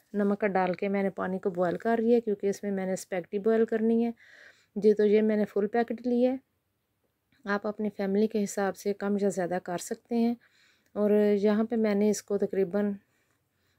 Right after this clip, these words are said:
दस मिनट के लिए पका लिया था मीडियम आंच रख के। इसको मैंने,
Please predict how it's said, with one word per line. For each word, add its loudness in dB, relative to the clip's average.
दस 0
मिनट 4
के -2
लिए 2
पका -4
लिया 2
था -6
मीडियम 0
आंच -2
रख 0
के। -2
इसको 0
मैंने, 2